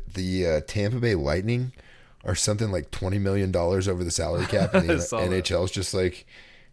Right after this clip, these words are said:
Speaker 1: "Okay, well, sorry, guys. I guess just do your best." <laughs>
Speaker 2: Yeah, seventeen million over the cap, but they allow it for
Speaker 1: And
Speaker 2: the playoffs.
Speaker 1: Yeah, just no, no penalties. Uh, what, they may lose, like, a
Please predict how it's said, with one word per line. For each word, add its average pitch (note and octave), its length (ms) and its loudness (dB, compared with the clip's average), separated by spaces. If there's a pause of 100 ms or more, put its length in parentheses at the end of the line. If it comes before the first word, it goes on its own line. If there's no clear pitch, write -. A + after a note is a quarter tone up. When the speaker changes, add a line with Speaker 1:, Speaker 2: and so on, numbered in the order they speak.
(140)
Speaker 1:
"Okay, A2 500 6
well, A2 400 0
sorry, A#2 300 0
guys. G#2 380 2 (340)
I F2+ 80 -6
guess G2 400 -4 (160)
just - 280 -6
do A2 80 -4
your A#2 160 0
best." A2+ 600 -2 (320)
<laughs> C3 80 -2 (600)
Speaker 2:
Yeah, A2+ 320 -2 (220)
seventeen C#3 520 -2
million B2+ 240 2
over A#2+ 200 0
the A2 80 -2
cap, G2 360 -2 (1500)
but A#2+ 100 0
they B2 120 2
allow A#2 280 4
it G#2+ 100 -4
for - 100 -4
Speaker 1:
And F#2 140 0
Speaker 2:
the - 40 -12
playoffs. F2 480 -8 (160)
Speaker 1:
Yeah, A#2 240 4 (100)
just G2 220 -2
no, F#2+ 240 0
no F#2+ 180 2
penalties. F#2 640 -2
Uh, D#2 240 -4
what, D#2+ 200 -4
they E2+ 80 -4
may E2 240 -6
lose, E2+ 280 0
like, D#2+ 160 -4
a D#2 220 -2